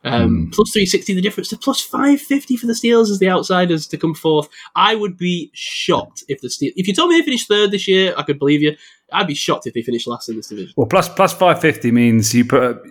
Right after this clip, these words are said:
Speaker 2: that's to win, right? That's to win
Speaker 1: Yeah,
Speaker 2: the
Speaker 1: yeah,
Speaker 2: division.
Speaker 1: yeah.
Speaker 2: Yeah, so that means you w-, you put a hundred pounds on, you win five hundred and fifty. What's that,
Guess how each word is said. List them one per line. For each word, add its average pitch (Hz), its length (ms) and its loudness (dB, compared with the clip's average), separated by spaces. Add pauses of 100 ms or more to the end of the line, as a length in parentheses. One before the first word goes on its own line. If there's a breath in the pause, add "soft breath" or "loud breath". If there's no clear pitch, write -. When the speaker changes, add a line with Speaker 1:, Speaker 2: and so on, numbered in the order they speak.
(200)
Speaker 2:
that's 135 220 0
to 107 100 -6
win, 98 340 0
right? 98 160 -8
That's 110 200 -6
to 107 100 -6
win 113 140 0
Speaker 1:
Yeah, 156 100 0
Speaker 2:
the 131 60 -2
Speaker 1:
yeah, 131 80 -4
Speaker 2:
division. 95 420 -6
Speaker 1:
yeah. 107 40 -4
Speaker 2:
Yeah, 98 140 0
so 110 160 -2
that 117 100 4
means 117 220 4
you 113 80 4
w-, 127 260 2
you 117 60 4
put 147 160 2
a 131 80 4
hundred 127 300 2
pounds 123 300 0
on, 120 300 4 (440 loud breath)
you 107 120 2
win 117 280 4
five 120 280 0
hundred 107 240 0
and 107 120 -2
fifty. 123 280 -2
What's 110 220 0
that, 107 200 -2